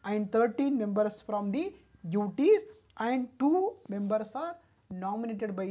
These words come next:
the Anglo-Indian community. So this is recently current affairs issue will be there, because the Parliament of India enacted a one oh fourth Constitutional Amendment Act of the twenty twenty-one.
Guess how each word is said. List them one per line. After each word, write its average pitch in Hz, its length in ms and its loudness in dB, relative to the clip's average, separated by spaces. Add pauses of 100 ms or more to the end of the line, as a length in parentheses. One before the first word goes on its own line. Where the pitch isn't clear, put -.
the 254 100 2 (340)
Anglo-Indian 202 920 0 (200)
community. 170 480 -6 (260)
So - 160 -10
this 254 260 -4
is 294 240 -2 (140)
recently 220 580 -4 (180)
current 196 380 -4
affairs 196 360 -8
issue 185 160 -12
will 180 160 -6
be 160 120 -6
there, 170 140 -6 (180)
because 262 420 4 (300)
the 190 120 -2 (100)
Parliament 285 400 6
of 262 180 -6
India 220 320 -2
enacted 196 460 -2
a 285 100 10 (360)
one 214 380 2
oh 302 100 4 (160)
fourth 254 380 2
Constitutional 208 480 -6
Amendment 196 300 -2
Act 180 220 -18
of 180 80 -8 (140)
the 320 80 2 (160)
twenty 196 340 -4 (120)
twenty-one. 170 500 -6